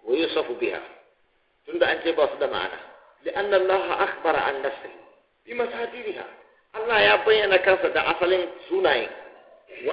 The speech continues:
asbataha li nafsihi. Wa asbataha lahu rasuluhu sallallahu alaihi wasallam. Ka qawlihi ta'ala, "إن الله هو الرزاق." Kaga ar-razzaq ai sifa sa.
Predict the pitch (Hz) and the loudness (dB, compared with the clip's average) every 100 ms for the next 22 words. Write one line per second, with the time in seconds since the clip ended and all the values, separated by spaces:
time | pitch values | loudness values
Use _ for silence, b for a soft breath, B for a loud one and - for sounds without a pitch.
0 | - 180 - 185 175 156 156 151 147 135 | -2 -4 -2 0 2 2 0 -2 -4 -4
1 | 123 - - _ _ _ - 143 180 - | -8 -12 -16 _ _ _ -10 -4 -2 -2
2 | - 208 190 160 175 165 139 160 147 - | 0 0 0 0 2 2 2 2 2 -2
3 | 139 127 104 107 160 135 123 117 110 - | -4 -6 -6 -2 0 0 0 -2 -2 -4
4 | 202 - - - 240 247 269 254 190 151 | -6 -10 -16 -2 4 6 6 6 0 2
5 | 139 127 - - 185 196 180 170 165 143 | 0 0 -8 0 2 4 4 4 4 2
6 | 127 - - - - 185 147 139 - - | 0 -4 -6 -2 6 6 6 0 -4 -8
7 | - - - - _ _ _ _ _ _ | -10 -14 -20 -20 _ _ _ _ _ _
8 | - 156 208 185 185 190 185 - 202 - | -8 -2 2 8 8 6 2 2 2 4
9 | 453 151 - | 4 2 -2